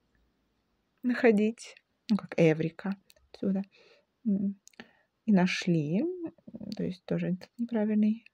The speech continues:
новый из урока, аорист. Нашли что? Пантоя этне агнста.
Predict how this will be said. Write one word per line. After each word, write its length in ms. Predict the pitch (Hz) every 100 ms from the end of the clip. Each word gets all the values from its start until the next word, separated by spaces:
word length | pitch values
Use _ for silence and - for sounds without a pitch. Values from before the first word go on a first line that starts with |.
| -
новый 340 | 226 190 202 - _ _ _ _ _ _ _ -
из 160 | 214
урока, 340 | 202 196 196 -
аорист. 580 | 220 208 208 202 - - - - - - - - - _
Нашли 360 | 208 196 240 320
что? 320 | - - 180 185 - _ _ _ _ _ _ _ _ _ _ _ _ _ _ _ _ _
Пантоя 920 | - 190 185 208 285 320 302 285 - 220
этне 420 | 220 233 220 208 -
агнста. 920 | 208 185 175 180 196 - - -